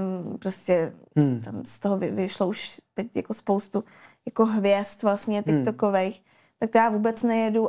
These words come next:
Speaker 1: ale, eh, ten Instagram prostě tam člověk opravdu musí být prostě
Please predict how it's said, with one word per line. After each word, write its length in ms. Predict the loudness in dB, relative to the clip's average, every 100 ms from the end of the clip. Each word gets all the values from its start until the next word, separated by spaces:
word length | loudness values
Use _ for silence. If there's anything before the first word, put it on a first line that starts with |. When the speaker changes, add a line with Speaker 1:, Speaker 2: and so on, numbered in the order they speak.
| 2
Speaker 1:
ale, 680 | 2 4 4 4 4 2 0 -4 -8 -16 -6
eh, 80 | -2 0 0 0 -2
ten 140 | 0 0
Instagram 420 | 0 0 0 0
prostě 280 | -2 0 0
tam 140 | 0
člověk 200 | 0 0
opravdu 220 | 0 0
musí 240 | -2 -2 0
být 200 | 0 0
prostě 340 | -4 -4 -4